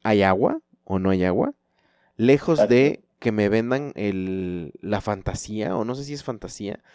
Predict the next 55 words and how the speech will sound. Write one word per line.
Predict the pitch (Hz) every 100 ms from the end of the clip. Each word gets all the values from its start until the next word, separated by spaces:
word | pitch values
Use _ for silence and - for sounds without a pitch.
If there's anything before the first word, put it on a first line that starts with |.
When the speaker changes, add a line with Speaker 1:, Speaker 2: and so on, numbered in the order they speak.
| _ _ _
Speaker 1:
pero | 123
a | 123
mí | 156
qué | -
chingados | - - 202 202 202
me |
importa | 196 - 175 185
una | 190 190
plaza, | - 147 160 -
güey. | 127 82 - _ _ _ _ _ _ _ _ _
O | - 123
sea, | 131 127
Speaker 2:
Claro. | 135 135 110 98
Speaker 1:
para | 123 123
que | - 123
me | 127 127
digan, | 139 131 127 - - _
"Uy, | 135 208 220 135
estás | 123 - 196
a | -
cinco | 208 202 226
minutos | 196 185
de | 190
estas | 185 196
amenidades, | 208 160 113 107 127 139 113
¿eh? | 147 -
Hay | 156
cines | 180 - 175 185 -
por | - 107
acá, | 156 196 139
bro". | -
Speaker 2:
<laughs> | 180 - - - - - - _ _ -
Speaker 1:
O | 120
sea, | 113 131 127 123 - _ _ _ _ _ _
y | - 139
ese | 165
Speaker 2:
Que, | 175
Speaker 1:
es |
su | 185
Speaker 2:
que | 175
yo, |
que | 202 147 185
yo |
Speaker 1:
argumento. | 208
Speaker 2:
creo | 220 214
que, | 220 208 - - _ _
que, | 147 135
que | 151
más, | 147 160 151
que | - 131
más | 139 143
bien | 143 151
eso | 147 160
ya | 131
es | 131